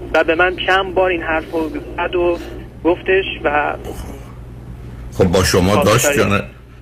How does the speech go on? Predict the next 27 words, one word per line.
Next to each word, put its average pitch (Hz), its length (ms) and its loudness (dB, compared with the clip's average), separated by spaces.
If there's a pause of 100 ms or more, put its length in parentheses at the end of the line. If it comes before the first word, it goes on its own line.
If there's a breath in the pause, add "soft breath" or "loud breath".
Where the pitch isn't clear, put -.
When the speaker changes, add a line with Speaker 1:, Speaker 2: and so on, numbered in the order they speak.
(100)
Speaker 2:
با 90 120 2
شما 92 280 2
رابطه 87 380 2
کامل 80 360 -2
جنسی 80 380 -4
داشت؟ 98 320 -2 (680)
Speaker 1:
بله، 131 260 2
با 127 160 -6
من 123 160 -10
داشت. - 240 -18 (2250)
Speaker 2:
در 78 240 2 (300)
ایران 85 340 2
داشت 113 260 2
یا 92 60 4
در 78 160 2
اروپا 71 380 -2
که 80 160 -6
بودید؟ 71 320 -8 (280)
Speaker 1:
در 156 240 2
ایران، 131 260 -6 (320)
در 131 140 -4
ایران. 127 220 -10 (840)
Speaker 2:
چه - 160 2
مدت 85 340 2
بعد 78 260 2
از 73 160 0
آشناییتون؟ 71 640 -4